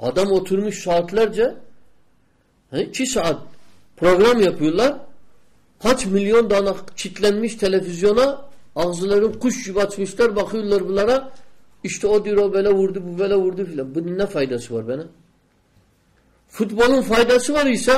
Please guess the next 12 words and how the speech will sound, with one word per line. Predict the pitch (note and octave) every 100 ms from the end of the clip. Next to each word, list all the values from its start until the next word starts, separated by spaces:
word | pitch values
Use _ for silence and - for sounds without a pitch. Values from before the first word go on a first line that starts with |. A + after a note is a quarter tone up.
| B3+
evet | A#3 -
biz | A3 A#3 -
kalkarız. | G#3+ A3+ A3 F3+ - - - _ _ _ _
Şimdi | - A#3 G3 F3
bir | G3+
ekip | G3 F#3+ A#3+ G#3
oluruz. | F3+ F3 A3+ A#3 - - _ _ _ _ _ _ _ _ _ _ _ _
Sahada, | _ F3 F#3 F#3+ G#3 G3+ B2+ - - - - - -
sokakta, | - G#3 G3+ F#3+ - G#3 C3 -
futbol | - F#3 F3 G3+ G#3
sahasında | - F#3 F3 F3+
oynarız. | F#3 G3+ G#3+ A#3 B3+ C4+ -